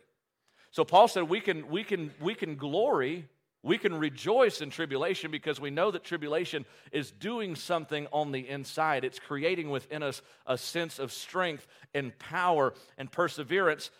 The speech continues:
A-, a-, and so we understand that this, this truth, y'all ever heard, uh, there is a, there's a, there's a point within a certain theological system that has dubbed the phrase perseverance of the saints or preservation of the saints. Y'all ever heard that?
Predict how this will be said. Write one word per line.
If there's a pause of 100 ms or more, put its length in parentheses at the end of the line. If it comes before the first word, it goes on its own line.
(160)
A-,
a-,
and
so
we
understand
that
this,
this
truth,
y'all
ever
heard, (320)
uh,
there
is
a,
there's
a,
there's
a
point
within
a
certain
theological
system (380)
that
has
dubbed
the
phrase (240)
perseverance (140)
of
the
saints
or
preservation
of
the
saints.
Y'all
ever
heard
that?